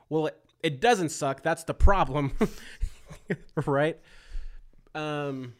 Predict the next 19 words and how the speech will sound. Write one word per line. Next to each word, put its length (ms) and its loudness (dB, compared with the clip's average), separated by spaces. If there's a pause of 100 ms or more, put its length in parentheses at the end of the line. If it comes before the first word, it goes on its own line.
(1600)
if 240 -10
we 120 -4
just 180 -6
give, 180 -12 (220)
keep 260 -12
giving 340 -6
people 280 -14
the 80 -8
space 420 -10
to 80 -12
just 180 -14
be 100 -12
whoever 300 -8
they 100 -8
freaking 360 -10
are 80 -6
in 80 -6
the 80 -6
moment, 500 -10